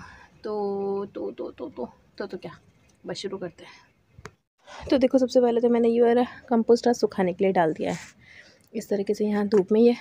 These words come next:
सुबह से, हम्म, डाल दिया था, आई थी जब, और ये अब अच्छे से बढ़िया से सूख जाएगा, फिर वापस भर देंगे। तो इस तरीके से एक दो बार इसको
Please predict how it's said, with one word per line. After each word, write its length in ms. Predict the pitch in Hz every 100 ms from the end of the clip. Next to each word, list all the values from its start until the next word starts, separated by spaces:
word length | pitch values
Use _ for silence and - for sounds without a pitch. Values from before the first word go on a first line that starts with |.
| - - -
सुबह 220 | 233 220
से, 100 | 226
हम्म, 440 | 214 226 226 226
डाल 200 | 220 226
दिया 160 | 226 214
था, 160 | 240 214
आई 160 | 202
थी 120 | 202
जब, 120 | 220 220 - - - - _
और 120 | 233 226
ये 100 | 233
अब 100 | 214
अच्छे 200 | - 233
से 80 |
बढ़िया 200 | 208 202
से 80 | 196
सूख 180 | 202 220
जाएगा, 300 | 247 233 240
फिर 160 | 233 240
वापस 200 | 214 208
भर 160 | 202
देंगे। 320 | 202 196 208 202 - -
तो 80 | 254
इस 100 | -
तरीके 240 | 240 233
से 100 | 233
एक 80 | 233
दो 60 | 220
बार 160 | 226 233
इसको 280 | - 277